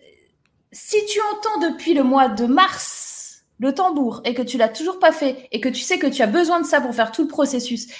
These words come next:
et que tu l'as pas encore fait et qu'on est quand même, euh, quasiment au mois de novembre et que tu me redis ça et que tu l'as toujours pas fait, quel est, pourquoi tu passes pas à l'action là-dessus ? Qu'est-ce qui te bloque ?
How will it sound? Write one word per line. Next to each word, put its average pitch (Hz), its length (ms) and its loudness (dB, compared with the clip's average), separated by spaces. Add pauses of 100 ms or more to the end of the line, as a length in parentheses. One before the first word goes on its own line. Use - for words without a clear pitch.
et 208 60 -4
que 208 60 -2
tu 214 160 -2
l'as 311 100 6
pas 320 140 6
encore 302 240 0
fait 302 220 -2 (180)
et 226 100 -8
qu'on 269 200 4
est 277 100 6
quand 285 160 2
même, 294 320 4 (420)
euh, 202 440 2
quasiment 285 380 4
au 294 40 6
mois 262 160 6
de 247 80 6
novembre 294 720 6
et 254 80 2
que 262 80 2
tu 254 160 2
me 262 120 8
redis 330 380 2
ça 349 200 4 (500)
et 240 80 -6
que 277 60 2
tu 285 120 -2
l'as 247 100 4
toujours 392 340 -4
pas 302 160 6
fait, 359 260 -2
quel 320 160 2
est, 339 140 0 (280)
pourquoi 339 220 2
tu 403 140 -2
passes 277 220 4
pas 359 100 6
à 320 60 10
l'action 302 280 4
là-dessus ? 262 460 -2 (120)
Qu'est-ce 285 180 -4
qui 247 120 -8
te 277 100 -2
bloque ? 285 240 2